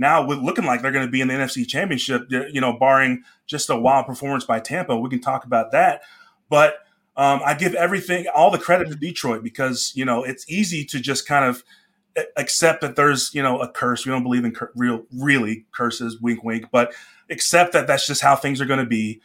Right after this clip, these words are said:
Hire the same old kind of retread coach. Make sure that that coach hires their same old retread coordinators.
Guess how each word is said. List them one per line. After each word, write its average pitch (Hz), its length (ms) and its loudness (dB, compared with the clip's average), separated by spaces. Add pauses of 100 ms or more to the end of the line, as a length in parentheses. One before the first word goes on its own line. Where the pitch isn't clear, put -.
(220)
Hire 165 340 6
the 151 100 -4
same 151 380 2
old 143 180 -2
kind 151 220 4
of 117 140 0
retread 147 460 0
coach. 117 460 0 (360)
Make 160 200 2
sure 180 220 4
that 156 140 2
that 160 200 4
coach 160 240 2
hires 156 340 4
their 143 120 2
same 156 260 0
old 143 200 0
retread 143 540 -2
coordinators. 117 720 0